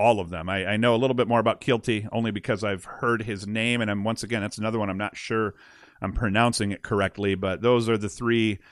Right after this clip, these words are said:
third-team defenders, and then the goalies. The goalies, second-team All-American goalie, Drake Porter out of Syracuse, and my guy that I think is going to have a big season this year, senior out of Penn State, Kobe Knies. But that's, that's three solid goalies.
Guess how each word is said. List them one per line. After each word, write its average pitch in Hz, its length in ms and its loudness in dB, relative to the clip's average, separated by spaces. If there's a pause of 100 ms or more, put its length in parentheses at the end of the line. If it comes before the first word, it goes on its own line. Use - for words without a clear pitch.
(160)
third-team 113 600 2
defenders, 131 640 4
and 117 240 0
then 113 160 2
the 101 80 -4
goalies. 123 680 4 (720)
The 113 160 -2
goalies, 131 500 6
second-team 147 480 0
All-American 139 400 4
goalie, 160 300 4
Drake 104 500 -2
Porter 165 480 4
out 107 160 2
of 117 80 -2
Syracuse, 139 800 2
and 123 400 4
my 131 340 4
guy 135 480 6
that 123 140 4
I 110 80 2
think - 200 -4
is 113 100 -6
going 117 160 -2
to 113 60 0
have 110 120 0
a 98 80 -4
big 117 380 0
season 123 360 0
this 113 220 -2
year, 110 280 4
senior 123 380 2
out 110 80 4
of - 100 -8
Penn 120 240 0
State, 117 440 -2 (300)
Kobe 123 280 4
Knies. 110 340 -2
But 107 200 -6
that's, 147 260 0
that's - 220 -4
three 196 240 0
solid 156 280 4
goalies. 113 420 2